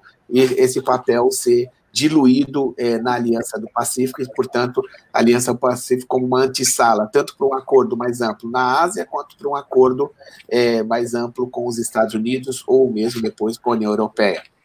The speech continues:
O outro ponto, é, desse documento, é, também, é, trazia, a, que é, é o coração desse documento que eu tô me referindo à R B C E, é exatamente a política comercial brasileira.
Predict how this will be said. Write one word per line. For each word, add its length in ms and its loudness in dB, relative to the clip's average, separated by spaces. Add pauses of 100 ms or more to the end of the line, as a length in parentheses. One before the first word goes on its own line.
(920)
O 100 2
outro 240 4
ponto, 600 0
é, 160 -2
desse 280 0
documento, 720 -2 (400)
é, 600 0
também, 460 -2
é, 260 -2
trazia, 760 -2 (240)
a, 260 2 (200)
que 80 2
é, 280 4
é 40 8
o 100 2
coração 600 0
desse 340 -6
documento 680 -4
que 180 -8 (320)
eu 140 -4
tô 120 -14
me 120 -4
referindo 500 -2
à 60 0
R 120 -2
B 140 -4
C 160 -8
E, 220 0 (280)
é 100 4
exatamente 520 0
a 60 -4
política 360 -6
comercial 480 -4
brasileira. 540 -4